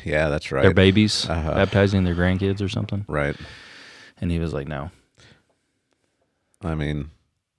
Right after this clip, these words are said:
Speaker 2: <laughs>
Speaker 1: we, we don't have that.
Speaker 2: We don't have
Speaker 1: We
Speaker 2: that
Speaker 1: don't have
Speaker 2: issue.
Speaker 1: that issue. <laughs>
Speaker 2: So.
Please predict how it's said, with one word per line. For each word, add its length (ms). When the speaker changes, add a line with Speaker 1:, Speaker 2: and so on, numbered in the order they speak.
Speaker 2:
<laughs> 680
Speaker 1:
we, 180
we 120
don't 160
have 180
that. 180
Speaker 2:
We 60
don't 100
have 120
Speaker 1:
We 60
Speaker 2:
that 80
Speaker 1:
don't 60
have 140
Speaker 2:
issue. 340
Speaker 1:
that 140
issue. 140
<laughs> 20
Speaker 2:
So. 100